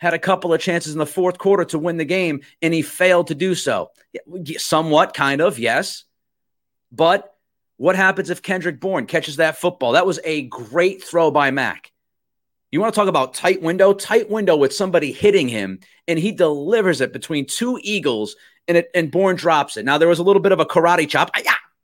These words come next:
by the Eagles defensive back. But if Bourne catches that football, what happens?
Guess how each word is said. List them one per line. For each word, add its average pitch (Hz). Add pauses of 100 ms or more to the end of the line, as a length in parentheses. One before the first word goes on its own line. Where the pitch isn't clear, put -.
(420)
by 139
the 160
Eagles 170
defensive 147
back. 90 (880)
But 165
if -
Bourne 202
catches 185
that 160
football, 135 (1040)
what 165
happens? 196